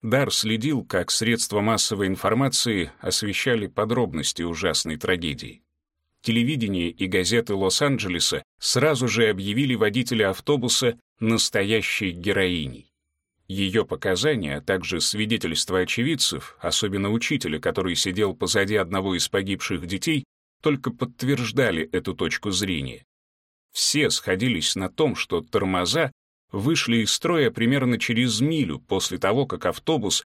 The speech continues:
начал свой долгий опасный спуск по склону.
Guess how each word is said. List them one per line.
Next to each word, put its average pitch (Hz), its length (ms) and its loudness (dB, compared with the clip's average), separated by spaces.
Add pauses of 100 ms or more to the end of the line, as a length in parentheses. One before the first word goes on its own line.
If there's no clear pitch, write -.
(120)
начал 127 420 2
свой 92 360 -2
долгий 98 520 0
опасный 104 580 0
спуск - 500 -4
по 85 140 0
склону. 76 500 -2